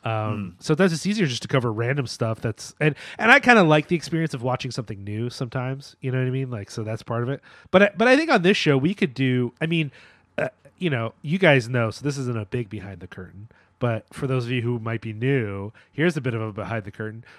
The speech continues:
Speaker 1: We don't plan shit for Cinepunks.
Speaker 2: Nothing.
Speaker 1: Not a
Speaker 2: Nary not
Speaker 1: goddamn
Speaker 2: one.
Speaker 1: thing.
Speaker 2: I will say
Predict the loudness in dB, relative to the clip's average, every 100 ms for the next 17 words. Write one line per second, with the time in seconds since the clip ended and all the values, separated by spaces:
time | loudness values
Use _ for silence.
0 | -4 -2 0 -2 -4 -2 0 0 -2 -4
1 | -2 -4 -8 -18 -10 -10 -6 -6 -6 -16
2 | -18 -12 0 4 4 2 6 8 10 8
3 | 8 8 6 4 4 2 6 4 4 2
4 | 2